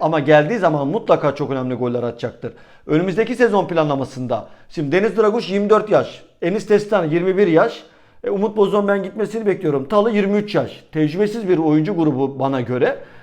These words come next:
Mua-, e, Deniz Draguş bu sezon çıkış yakalamış. Talu bu sezon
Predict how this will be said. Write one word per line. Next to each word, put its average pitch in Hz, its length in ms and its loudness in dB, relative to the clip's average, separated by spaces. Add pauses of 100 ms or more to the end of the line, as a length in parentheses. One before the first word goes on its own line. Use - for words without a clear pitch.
(140)
Mua-, 156 520 2
e, 131 40 -8
Deniz 180 260 2
Draguş 175 400 2
bu 165 60 -6
sezon 156 360 2
çıkış - 300 -8
yakalamış. 139 520 -4 (360)
Talu 185 380 4
bu 180 60 -4
sezon 170 480 -2